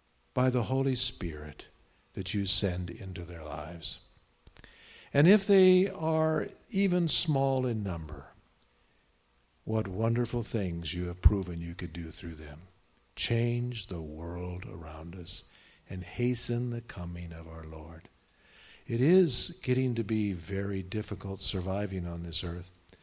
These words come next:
Only for your grace are we able to do it. The fun is disappearing. There is so much difficulty everywhere. And we are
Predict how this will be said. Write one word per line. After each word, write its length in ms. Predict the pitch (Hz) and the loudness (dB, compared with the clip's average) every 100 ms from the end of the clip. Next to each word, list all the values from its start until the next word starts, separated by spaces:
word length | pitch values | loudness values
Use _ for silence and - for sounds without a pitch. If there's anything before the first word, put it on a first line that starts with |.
| _ - - - - _ _ | _ -20 -20 -20 -20 _ _
Only 360 | - 120 135 127 | 0 4 6 4
for 180 | - 110 | 2 0
your 180 | 101 98 | 0 -2
grace 540 | 92 98 113 104 - | -2 -2 0 0 0
are 120 | 87 | -2
we 180 | 82 85 | -4 -6
able 220 | 90 87 | -6 -8
to 100 | - | -10
do 260 | 85 85 90 | -10 -8 -8
it. 200 | 76 - - _ _ _ _ - - _ _ - _ | -10 -16 -20 _ _ _ _ -20 -20 _ _ -20 _
The 60 | - | -12
fun 360 | - 123 123 127 | -2 2 2 2
is 180 | 117 | -2
disappearing. 840 | - 113 - 107 - 110 104 104 101 | 0 0 2 0 -2 -2 0 -2 -2
There 180 | 90 | -4
is 80 | 90 | -2
so 260 | - - 110 | 0 0 -2
much 360 | 107 95 - | -2 -6 -6
difficulty 640 | - 95 98 101 95 98 98 | -6 -6 -6 -6 -6 -8 -8
everywhere. 760 | 98 95 92 90 87 85 80 80 _ _ _ _ _ _ _ - | -8 -4 -4 -4 -6 -6 -10 -14 _ _ _ _ _ _ _ -8
And 200 | 98 101 | -6 -2
we 180 | 107 | 0
are 340 | 104 101 98 | 0 0 -2